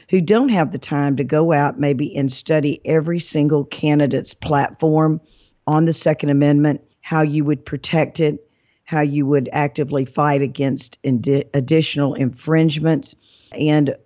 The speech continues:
I think it's important that they have a group like Bama Carey to, uh, rely upon to do that research.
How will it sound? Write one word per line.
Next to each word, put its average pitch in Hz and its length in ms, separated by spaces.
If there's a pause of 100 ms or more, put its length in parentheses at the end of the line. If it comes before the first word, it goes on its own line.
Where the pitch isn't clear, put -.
(140)
I 156 120
think 196 240
it's - 180
important 160 680
that 143 180
they 156 140
have 151 180
a 143 60
group 135 340
like 139 240
Bama 139 360
Carey 143 520 (320)
to, 135 460
uh, 131 80
rely 135 480
upon 135 440
to 139 100
do 113 320
that 135 260
research. 127 640